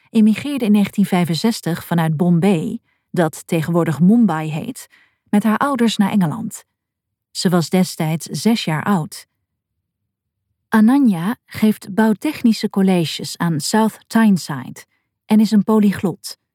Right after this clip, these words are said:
Ze wantrouwt de meeste mensen, maar als het je lukt om haar vertrouwen te winnen, kent haar loyaliteit geen grenzen.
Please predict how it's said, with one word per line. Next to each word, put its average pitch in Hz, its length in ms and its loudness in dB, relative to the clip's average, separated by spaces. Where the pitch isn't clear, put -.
Ze 196 240 -2
wantrouwt 170 600 0
de 180 120 0
meeste 165 340 0
mensen, - 460 -6
maar 190 140 2
als 254 200 0
het 240 140 -6
je 208 100 2
lukt 202 340 -2
om 233 100 2
haar 190 200 2
vertrouwen 294 440 -6
te 269 140 -4
winnen, 233 340 2
kent 202 200 2
haar 175 140 0
loyaliteit 185 720 2
geen 185 300 2
grenzen. 147 520 -6